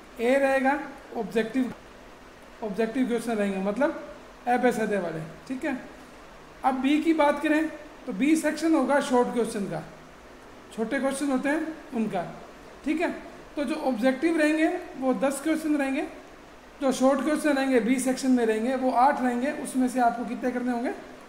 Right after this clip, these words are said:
छः करने होंगे। और तीसरा section जो सी है वो है बड़े question का, Long question रहेंगे उसमें, और वो क्या है, छः question होंगे,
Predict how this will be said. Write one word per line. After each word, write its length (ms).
छः 280
करने 200
होंगे। 200
और 100
तीसरा 440
section 400
जो 120
सी 220
है 300
वो 180
है 160
बड़े 180
question 340
का, 160
Long 300
question 340
रहेंगे 200
उसमें, 300
और 160
वो 240
क्या 180
है, 300
छः 320
question 360
होंगे, 220